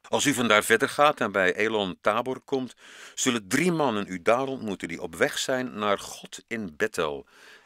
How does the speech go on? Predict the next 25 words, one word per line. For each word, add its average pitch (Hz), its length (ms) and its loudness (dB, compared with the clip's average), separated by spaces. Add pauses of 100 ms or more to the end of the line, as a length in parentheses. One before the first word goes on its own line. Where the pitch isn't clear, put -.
(140)
Eén 160 320 0
draagt 101 360 -2
er 78 200 -6
drie 120 200 -2
bokjes, 131 580 -4
één 147 280 2
draagt 107 360 0
er 82 180 -4
drie 117 260 -4
ronde 104 320 -2
broden 131 520 0 (280)
en 107 160 0
één 139 180 4
draagt 113 420 0
een 110 80 -6
kruik 98 320 -2
wijn." 87 280 0
Tweede 196 540 0
teken, - 500 0 (320)
bovennatuurlijke 165 920 6
kennis. - 540 -2 (240)
Geen 156 340 4
toeval, 95 460 -4 (220)
Gods - 340 -2
leiding. 90 500 -4